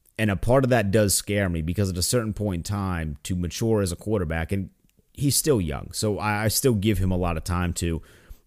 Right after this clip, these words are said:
to recognize this, and I'm sure he'll watch the game film this week, and he'll be able to point out certain things that, "Oh, I should have put the ball here on this play, I should have done this on this play." But I want to see him throw the ball down the field. And, uh, my fear is that he is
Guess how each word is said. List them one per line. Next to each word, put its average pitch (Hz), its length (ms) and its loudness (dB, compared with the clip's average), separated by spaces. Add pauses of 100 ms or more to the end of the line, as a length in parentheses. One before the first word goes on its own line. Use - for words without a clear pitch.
to 107 120 2
recognize 98 680 0
this, 98 200 2
and 90 80 -2
I'm 82 80 -2
sure 95 220 -2
he'll 90 160 2
watch 90 340 -2
the 90 80 -6
game 90 300 0
film 87 220 -2
this 85 200 -4
week, 90 260 -2
and 82 120 -2
he'll 80 40 -2
be 82 120 0
able 80 140 -2
to 76 100 -8
point 87 200 -2
out 82 140 -4
certain 85 240 -6
things 98 320 -2
that, 87 140 -2
"Oh, 92 120 -2
I 80 120 -4
should 69 160 -8
have 65 60 -12
put 78 100 -8
the - 60 -16
ball 82 180 -2
here 95 240 2
on 95 80 0
this 120 100 0
play, 110 320 -2
I 98 40 -2
should 87 180 -6
have 76 200 -8
done 82 160 -4
this 90 160 -2
on 87 140 -4
this 120 140 -2
play." 113 360 2 (1400)
But 117 200 2
I 123 80 6
want 113 420 2
to 117 80 -2
see 113 260 4
him 104 120 2
throw 107 300 2
the 92 80 2
ball 90 260 4
down 85 260 -2
the 78 80 -2
field. - 440 -6 (500)
And, 87 420 -4
uh, 101 200 -4
my 107 180 0
fear 131 360 4
is 104 220 2
that 95 160 0
he 98 200 0
is 80 260 -4